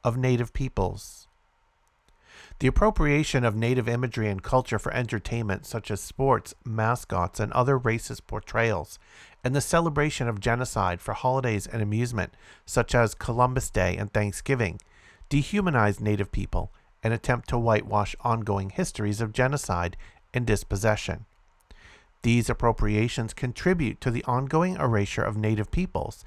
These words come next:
and seek to minimize the harsh realities and histories of colonization. These appropriations are crimes against history. We demand an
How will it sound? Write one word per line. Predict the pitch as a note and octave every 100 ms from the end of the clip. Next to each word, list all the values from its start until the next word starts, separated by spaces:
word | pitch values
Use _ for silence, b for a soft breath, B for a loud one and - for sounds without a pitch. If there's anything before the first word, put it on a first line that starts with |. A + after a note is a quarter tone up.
| B B -
and | B2+
seek | - G3+
to | - D3
minimize | C#3+ D3 B2+ G#2 -
the | G#2+
harsh | - A#2+ A#2 -
realities | A#2 A#2+ C3+ G#2+ G2+
and | G#2 G#2+
histories | D3+ - F2 E2 - B B B B -
of | B2+
colonization. | - G#2+ F#2+ F#2+ F2+ A2+ A2+ F2+ - _ _ _ _ _ _ _ _ -
These | G#2+ G#2
appropriations | A2 A#2 A2 A2+ A2 A#2 A#2+ A2+
are | A#2+
crimes | - A#2+ G2 F#2+ -
against | G#2 F#2+ -
history. | A#2 - B2 F2+ - _ _ _ _ _ _ _ _ _ _ _ B B B
We | B2+
demand | B2+ D3 F3+ G3+
an | F3+ D3